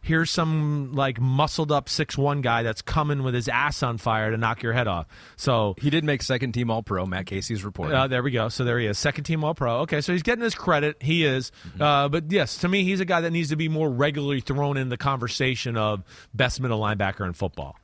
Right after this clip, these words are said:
Speaker 2: All right. Defensive backs. I've got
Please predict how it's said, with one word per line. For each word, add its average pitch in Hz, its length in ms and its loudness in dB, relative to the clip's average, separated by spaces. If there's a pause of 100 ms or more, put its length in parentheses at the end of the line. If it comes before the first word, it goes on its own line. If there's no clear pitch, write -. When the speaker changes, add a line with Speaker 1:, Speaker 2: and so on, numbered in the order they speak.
Speaker 2:
All 90 40 -6
right. 80 140 -8 (340)
Defensive 190 460 0
backs. 147 560 -2 (440)
I've 101 100 -8
got 107 300 -2